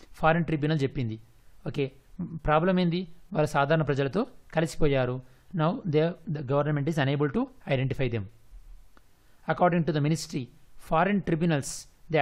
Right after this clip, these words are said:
identified ninety-one thousand are the illegal foreigners till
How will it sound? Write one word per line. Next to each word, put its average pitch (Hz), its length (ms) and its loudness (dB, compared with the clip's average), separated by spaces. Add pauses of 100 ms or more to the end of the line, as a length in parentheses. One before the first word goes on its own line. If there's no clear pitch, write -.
identified 175 420 -2 (140)
ninety-one 185 440 0
thousand 165 280 0 (540)
are 147 140 0
the 175 80 0 (340)
illegal 175 420 0
foreigners 156 420 0 (1200)
till 208 140 2